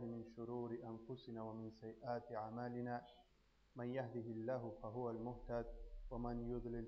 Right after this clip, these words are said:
فلن تجد له وليا مرشدا.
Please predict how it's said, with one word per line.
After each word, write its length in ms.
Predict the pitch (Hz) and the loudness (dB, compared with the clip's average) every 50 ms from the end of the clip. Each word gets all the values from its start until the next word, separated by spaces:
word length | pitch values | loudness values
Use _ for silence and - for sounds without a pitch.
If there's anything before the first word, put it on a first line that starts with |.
| 117 | 0
فلن 380 | 117 117 117 113 113 113 110 113 | 0 0 2 2 0 0 -2 -2
تجد 280 | 113 110 104 107 110 110 | -2 -2 -2 -2 -2 -2
له 200 | 113 110 110 113 | -2 -2 -2 -2
وليا 440 | 113 110 107 110 110 110 110 110 110 | -2 -2 -2 -2 -2 -2 -2 -2 -2
مرشدا. 760 | 110 110 110 110 113 117 - - 123 120 127 123 123 127 - | -2 -2 -4 -4 -6 -6 -4 -2 0 2 4 4 4 2 0